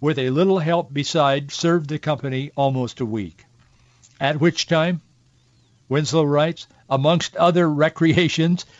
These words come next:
we exercised our arms, many of the Indians coming amongst us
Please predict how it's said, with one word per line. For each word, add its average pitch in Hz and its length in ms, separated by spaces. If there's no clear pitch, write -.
we 160 220
exercised 160 680
our 175 200
arms, 175 640
many 165 240
of 143 140
the 147 140
Indians 156 480
coming 156 320
amongst 165 440
us 139 240